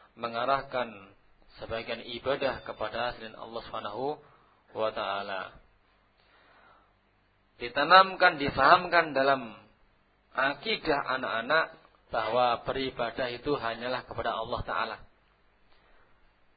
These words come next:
Baik ibadah berupa sholat, puasa, zakat, doa,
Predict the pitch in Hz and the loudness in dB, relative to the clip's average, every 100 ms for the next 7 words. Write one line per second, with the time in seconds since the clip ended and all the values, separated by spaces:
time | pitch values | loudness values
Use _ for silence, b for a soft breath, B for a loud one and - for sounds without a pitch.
0 | _ _ _ _ _ - 127 156 180 185 | _ _ _ _ _ -2 4 6 6 4
1 | 175 170 180 175 165 - - 143 139 131 | 8 8 10 8 8 -2 -4 0 2 4
2 | 117 - 131 139 139 139 - 113 117 131 | 2 4 8 10 10 6 2 -2 2 2
3 | 131 143 143 139 - _ _ _ _ _ | 4 2 2 0 -10 _ _ _ _ _
4 | _ _ _ - 107 127 143 147 139 - | _ _ _ -20 -6 0 0 2 0 0
5 | - - _ _ - 143 147 147 147 143 | -10 -20 _ _ -4 2 2 2 0 0